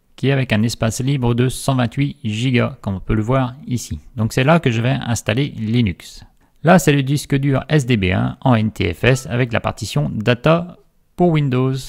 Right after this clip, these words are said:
Pour l'instant, nous nous occupons du disque dur principal qui est de cent vingt-huit gigas qui se trouve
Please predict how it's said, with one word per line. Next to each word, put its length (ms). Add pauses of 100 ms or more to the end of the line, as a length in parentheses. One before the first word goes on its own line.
(560)
Pour 80
l'instant, 320
nous 100
nous 220
occupons 400
du 160
disque 260
dur 220
principal 720
qui 100
est 80
de 100
cent 200
vingt-huit 320
gigas 320
qui 120
se 100
trouve 260